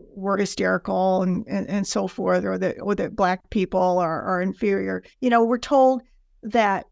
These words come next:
the democratic economy models are, are inferior, right? Uh, and, and they're not. Water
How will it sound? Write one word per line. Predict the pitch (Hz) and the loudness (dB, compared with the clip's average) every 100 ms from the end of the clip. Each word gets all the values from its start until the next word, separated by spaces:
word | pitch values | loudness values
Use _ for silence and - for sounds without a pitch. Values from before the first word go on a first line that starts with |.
| 220 | -4
the | 226 | 0
democratic | 240 240 247 226 - | 2 0 2 2 2
economy | 214 226 185 190 | -4 -2 -2 0
models | 180 170 180 | 0 0 -2
are, | 196 175 - | -4 -6 -4
are | 165 175 | -2 -4
inferior, | 180 247 220 - - _ | -2 0 0 0 -6 _
right? | 202 190 160 - _ - | 0 0 0 -6 _ -8
Uh, | - 214 | -2 -2
and, | 247 240 | -2 -2
and | 233 240 | 0 2
they're | |
not. | 254 302 214 - _ _ _ _ - | 2 4 2 -2 _ _ _ _ -10
Water | 240 254 247 294 294 208 208 | -8 2 4 6 4 2 -2